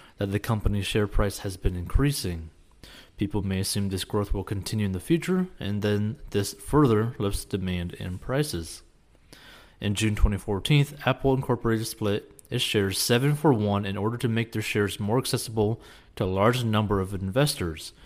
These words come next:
Right before the split, each share's opening price was approximately six hundred and forty-nine dollars and eighty-eight cents. After the split, the price per share at market open was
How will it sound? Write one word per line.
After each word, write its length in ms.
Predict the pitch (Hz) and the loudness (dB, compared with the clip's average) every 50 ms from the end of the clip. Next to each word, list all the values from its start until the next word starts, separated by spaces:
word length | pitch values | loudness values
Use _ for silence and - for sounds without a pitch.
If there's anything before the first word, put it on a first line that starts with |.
| - - - - - - - | -20 -20 -20 -20 -10 -2 0
Right 160 | 104 104 101 | 0 2 2
before 240 | 107 - - 147 151 | 0 0 2 2 2
the 100 | 151 147 | 2 2
split, 380 | - - 120 120 117 123 - - | 0 2 4 6 6 4 4 2
each 200 | 123 131 135 - | 2 2 2 2
share's 360 | - - 131 123 120 117 120 | 4 4 6 6 6 6 4
opening 300 | 117 117 - 120 117 110 | 2 2 2 0 0 2
price 260 | - 127 113 107 - | 2 2 2 2 2
was 160 | 110 101 - | 0 -2 -2
approximately 960 | 101 - - - - 131 139 151 147 - 151 139 135 131 131 135 131 120 - - - - - - | -4 -4 -6 -2 2 4 4 4 4 2 2 2 2 4 4 4 4 2 0 -6 -20 -20 -16 -4
six 240 | - - 165 - - | -2 -2 -2 0 2
hundred 260 | 143 135 135 131 127 | 4 4 6 6 4
and 140 | 120 113 - | 4 2 0
forty-nine 400 | 117 113 117 117 120 120 123 107 | -2 -2 0 2 2 2 2 4
dollars 340 | 107 101 98 98 98 92 | 2 2 2 2 0 -2
and 100 | - 95 | -2 -4
eighty-eight 360 | 90 92 92 92 90 87 - - | -4 -2 -2 -4 -4 -6 -6 -4
cents. 560 | - 147 147 131 95 - - - - - - - - - - - - - - - - - - - - - | 0 2 2 2 2 -2 -6 -10 -10 -12 -14 -18 -20 -20 -20 -20 -20 -20 -20 -20 -20 -20 -20 -20 -12 -4
After 280 | - 113 113 - - 98 | -2 -2 0 0 -2 -4
the 100 | 87 87 | -4 -4
split, 520 | - - - - 101 104 135 - - - | -6 -8 -4 -2 0 0 0 -2 -6 -10
the 60 | - | -10
price 380 | - - - 110 104 104 104 - | -6 0 2 2 4 2 2 -2
per 160 | - - 101 | -4 -4 -4
share 420 | 98 - - - 151 151 139 123 | -4 -2 2 6 6 6 6 6
at 160 | - 120 110 104 | 4 0 -2 0
market 360 | 110 127 156 151 147 143 113 | 2 2 2 2 4 2 2
open 380 | 104 104 98 - 113 110 104 | 2 0 -2 -2 -2 -2 0
was 300 | 101 101 101 101 98 - | 2 2 2 0 0 -4